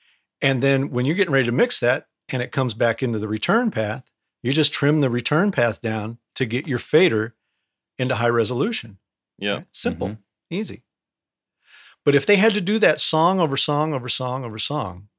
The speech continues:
Speaker 1: how would they manage that?
Speaker 3: <laughs> In real time.
Speaker 1: In real time.
Speaker 3: <laughs>
Speaker 1: In real time.
Speaker 3: Yeah.
Speaker 1: You're not just gonna go over to eighteen or twenty-four drum channels and go trim all of those down to get a little more gain to the mix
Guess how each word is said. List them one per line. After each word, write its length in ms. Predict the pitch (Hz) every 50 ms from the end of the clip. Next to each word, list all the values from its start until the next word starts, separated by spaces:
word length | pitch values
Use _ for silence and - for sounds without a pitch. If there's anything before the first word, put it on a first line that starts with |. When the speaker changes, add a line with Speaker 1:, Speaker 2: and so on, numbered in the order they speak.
| _ _ _ _ _ _ _ _ _ _ _ _ _ _ _ _ _ -
Speaker 1:
how 220 | - - 147 175
would 160 | 190 185 175
they 100 | 151 175
manage 400 | 170 165 170 185 180 139 104 90
that? 220 | 92 98 - - _ _ _ _ _ _ _ _ _ _
Speaker 3:
<laughs> 480 | _ _ - - 117 _ - - 170 180
In 160 | 120 113 101
real 180 | 107 117 120 113
time. 320 | - - 120 113 104 101 147
Speaker 1:
In 80 | 156
real 160 | 160 180 -
time. 380 | - - 240 254 240 185 - - - 170
Speaker 3:
<laughs> 120 | - -
Speaker 1:
In 120 | - 127 117
real 140 | 120 123 113
time. 240 | - 175 170 123
Speaker 3:
Yeah. 220 | 90 90 82 - - - _ _ - - - _ _ -
Speaker 1:
You're 140 | 143 151 165
not 260 | 160 170 190 214 196
just 180 | 175 180 - 143
gonna 160 | 180 170 165
go 140 | 139 156 160
over 280 | - 151 165 196 147 123
to 240 | - - 127 123 - -
eighteen 420 | - 147 151 - - - 147 139 139
or 60 | 127
twenty-four 440 | - - 143 135 135 - - 123 117
drum 300 | 110 113 120 135 160 175
channels 520 | - 117 110 101 101 107 110 104 - - _ _ _ _ _ _ _ _ _ -
and 140 | 123 117 117
go 140 | 113 117 117 117
trim 380 | - - - 143 139 135 131 143
all 240 | - 123 120 123
of 60 | 123 113
those 160 | 113 107 104
down 280 | 113 120 117 110 113
to 120 | 110 - 123
get 140 | 123 139 127
a 40 |
little 240 | 123 120 139 147 156
more 180 | 135 117 117 110
gain 380 | 104 113 123 123 120 110 110 -
to 200 | - - 113 107
the 80 | 98
mix 460 | 104 110 113 104 - - - - -